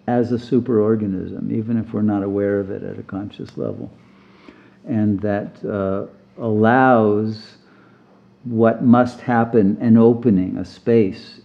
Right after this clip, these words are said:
in which it can be, uh, appreciated and allowed to unfold without disturbance.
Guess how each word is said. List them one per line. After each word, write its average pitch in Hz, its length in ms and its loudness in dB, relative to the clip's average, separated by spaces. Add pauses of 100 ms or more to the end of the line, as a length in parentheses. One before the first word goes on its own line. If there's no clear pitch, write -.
in 101 260 -2
which 113 460 -2 (100)
it 107 240 -4
can 107 220 -2
be, 104 400 -4 (100)
uh, 110 140 -12
appreciated 110 1040 -2
and 98 220 -6
allowed 101 420 -4
to - 160 -8
unfold 98 580 -4
without 95 380 -8
disturbance. - 720 -14